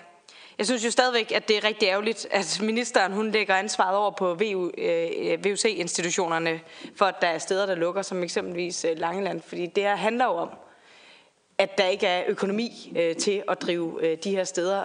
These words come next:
øh, videre, og slet ikke med et, et begrænset, øh, elevgrundlag. Og derfor var det jo egentlig nu, vi burde tage stilling til, skal vi have V U C-institutioner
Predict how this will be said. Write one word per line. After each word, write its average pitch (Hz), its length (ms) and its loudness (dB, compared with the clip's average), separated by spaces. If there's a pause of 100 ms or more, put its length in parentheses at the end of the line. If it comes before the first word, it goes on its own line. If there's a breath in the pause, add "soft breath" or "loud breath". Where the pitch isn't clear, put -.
øh, 160 200 -2
videre, 196 320 0
og 160 120 -2
slet 196 220 -2
ikke 196 160 -2
med 175 160 0
et, 165 160 -6
et 170 120 -4
begrænset, 170 840 -2
øh, 175 60 -4 (320 loud breath)
elevgrundlag. 165 680 0
Og 170 80 -2
derfor 196 440 2 (120)
var 175 100 2
det 185 80 0
jo 202 60 2
egentlig 214 200 0
nu, 247 260 0 (100)
vi 190 100 0
burde 214 320 0
tage 165 200 2
stilling 247 380 2
til, 196 240 0 (300 loud breath)
skal 214 200 2
vi 196 100 2
have 226 260 2
V 220 140 0
U 196 40 0
C-institutioner 180 960 -2